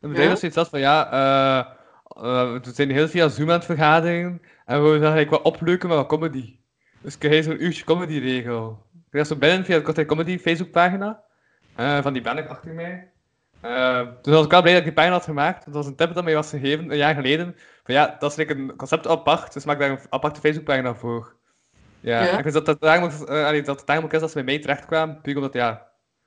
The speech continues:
Speaker 1: Kortrijk Comedy, dat is Co-, Comedy in Kortrijk, het is een organisatie van Kortrijk.
Speaker 2: Ja.
Speaker 1: Ehm,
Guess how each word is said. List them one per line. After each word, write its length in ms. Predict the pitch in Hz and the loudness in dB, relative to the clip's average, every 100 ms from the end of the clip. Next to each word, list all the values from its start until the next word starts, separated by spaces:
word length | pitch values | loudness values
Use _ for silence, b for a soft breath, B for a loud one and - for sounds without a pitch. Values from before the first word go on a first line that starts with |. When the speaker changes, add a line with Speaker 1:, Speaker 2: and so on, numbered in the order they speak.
| _ _ _ | _ _ _
Speaker 1:
Kortrijk 260 | - 139 139 | -8 -4 -4
Comedy, 260 | 135 139 151 | -2 -2 -2
dat 120 | 139 | -4
is 100 | - | -6
Co-, 220 | 139 - | -8 -6
Comedy 240 | 143 143 | -6 -2
in 100 | 143 | 0
Kortrijk, 300 | 127 131 156 | 0 0 0
het 100 | 143 | 0
is 60 | - | -2
een 60 | 135 | -2
organisatie 380 | 131 117 143 | 0 2 0
van 140 | - 127 | 0 -4
Kortrijk. 500 | 127 - 165 196 - b b b b - | -4 -4 -4 -4 -8 b b b b -8
Speaker 2:
Ja. 440 | 107 131 127 127 127 | 2 6 6 6 4
Speaker 1:
Ehm, 160 | 127 | 0